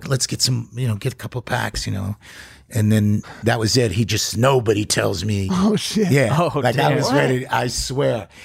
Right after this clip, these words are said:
Speaker 1: And it was a big lesson for me. You know, it was, uh, it happened, like, thirty years ago,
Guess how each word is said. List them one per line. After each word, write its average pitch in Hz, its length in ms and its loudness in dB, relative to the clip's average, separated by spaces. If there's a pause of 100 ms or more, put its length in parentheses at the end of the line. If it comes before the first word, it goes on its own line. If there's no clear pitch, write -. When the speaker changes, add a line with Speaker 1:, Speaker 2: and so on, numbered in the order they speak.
Speaker 1:
And - 140 -12
it - 20 2
was 160 160 4
a 175 40 4
big 185 200 0
lesson 185 360 2
for - 160 -8
me. 90 280 -10 (220)
You 120 100 -2
know, 135 60 4
it - 20 4
was, 123 180 -2
uh, 110 220 -8
it 127 100 -4
happened, 123 300 -4
like, 78 180 -16
thirty 104 240 -6
years 95 260 -6
ago, 80 360 -12